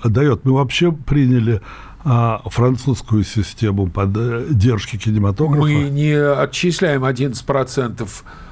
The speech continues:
Speaker 2: э, от стоимости билета в фонд кино.
Speaker 1: Да, это, э, слушайте, денежные потоки у нас, на них всегда кто-то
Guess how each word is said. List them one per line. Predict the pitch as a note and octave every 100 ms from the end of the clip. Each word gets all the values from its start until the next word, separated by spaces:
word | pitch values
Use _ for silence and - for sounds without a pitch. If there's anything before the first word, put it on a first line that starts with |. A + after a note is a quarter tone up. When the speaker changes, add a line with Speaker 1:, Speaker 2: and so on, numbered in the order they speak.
| -
Speaker 2:
э, | A2+ A2+ A2
от | G#2
стоимости | - C#3 A#2 G#2+ B2
билета | G#2+ B2+ D3 D3 A2
в |
фонд | - C3 A2+ F#2 -
кино. | - B2 F#2 - - - - - - - - - - - - - - - - - - - A#3 B3+
Speaker 1:
Да, | A#3+ G#3+ G#3 B2 E3+ E3+
это, | B2 C3 D3
э, | C#3 D3 B2+ B2 A2 A#2+
слушайте, | G#2+ A#2 - G#2 G#2+ G#2+ - - - - - -
денежные | A2+ G2 D#3 E3 B2+ C3 A#2+ A#2 C3+
потоки | A#2+ G2 D3+ C#3 -
у | B2+
нас, | A2+ G2
на | A2+
них | A2+ G#2+
всегда | - A2+ A#2 G#2+
кто-то | - - A#2 - A2+ B2 B2